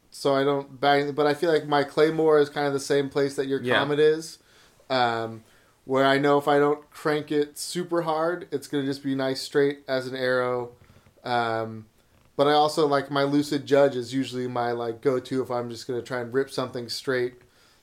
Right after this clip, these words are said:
Speaker 1: down the pipe. I do like the Gage. It's randomly in my bag right now just because, uh, last time we went to play, um,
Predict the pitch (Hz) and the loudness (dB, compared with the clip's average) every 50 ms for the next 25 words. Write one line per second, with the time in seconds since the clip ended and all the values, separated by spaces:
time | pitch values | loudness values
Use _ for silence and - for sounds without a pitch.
0 | _ _ _ _ _ _ _ 135 - 135 127 123 120 117 - - 127 120 120 117 | _ _ _ _ _ _ _ -4 -2 0 0 0 -2 -4 -4 -2 0 0 0 0
1 | 113 - _ _ _ _ _ _ _ _ _ _ _ _ _ _ _ - - - | -2 -4 _ _ _ _ _ _ _ _ _ _ _ _ _ _ _ -14 -4 2
2 | 147 165 156 160 202 247 226 190 175 180 170 147 147 139 131 135 135 135 - - | 2 2 2 2 2 4 6 6 6 4 2 4 4 6 6 6 4 2 -2 -12
3 | _ _ _ _ _ _ _ - 151 139 - 143 139 160 170 180 185 175 170 165 | _ _ _ _ _ _ _ -4 -4 -4 -2 2 4 4 4 4 4 2 0 0
4 | 156 - 147 147 160 165 165 170 170 170 175 175 180 175 185 185 185 180 180 180 | 4 6 6 6 6 6 4 4 4 4 4 2 2 2 0 0 0 2 2 2
5 | 180 185 196 170 151 151 143 - - 143 135 - 151 143 139 135 131 131 131 120 | 2 2 0 -4 -6 -8 -8 -4 -4 -4 -2 2 4 4 6 6 4 2 -2 -6
6 | - - - - 135 127 123 120 117 113 110 110 107 107 - _ _ _ _ _ | -10 -14 -10 -6 -2 0 0 0 0 -2 -4 -4 -6 -8 -12 _ _ _ _ _
7 | _ _ - 127 135 139 139 139 - 170 151 147 143 139 135 135 139 139 135 - | _ _ -8 -4 -2 -2 -2 -2 -4 -4 -4 -2 0 0 0 0 -2 -2 -4 -6
8 | - 143 139 139 - 143 139 139 139 139 143 147 143 - _ _ _ _ _ _ | -6 -8 -6 -4 -2 0 0 2 2 2 2 2 0 -4 _ _ _ _ _ _
9 | _ - 131 123 120 120 117 120 131 | _ -8 -4 -2 -2 -2 -2 -6 -10